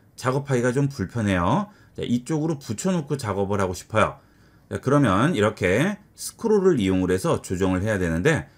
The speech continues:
아, 매번 이용하려면 불편하죠. 자, 그래서 단축키를 이용을 해서 이동을 시킵니다. 자, 그것은 여기 있는 손도구를 이용하게 되는데, 어, 이 손도구를 이용하지 마시고요.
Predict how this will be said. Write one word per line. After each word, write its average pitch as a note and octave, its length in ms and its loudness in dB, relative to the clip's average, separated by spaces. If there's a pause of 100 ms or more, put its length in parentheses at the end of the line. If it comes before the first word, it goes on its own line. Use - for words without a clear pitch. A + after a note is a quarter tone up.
(180)
아, D2 100 -8
매번 A#2+ 600 2
이용하려면 G2+ 680 0
불편하죠. A2 880 0 (260)
자, E2+ 180 -4
그래서 A2+ 640 -2 (220)
단축키를 B2+ 600 -2
이용을 F2 360 0
해서 G#2+ 440 -2
이동을 F#2 340 -2
시킵니다. E2 360 -6
자, - 800 -10
그것은 C#3+ 500 2
여기 G#2+ 180 2
있는 C#3+ 140 2
손도구를 F#3+ 640 2
이용하게 G2+ 460 -2
되는데, G2 500 0 (320)
어, F2 80 -4
이 D3 140 2
손도구를 G3+ 640 4
이용하지 G2+ 360 0
마시고요. A#2 540 -2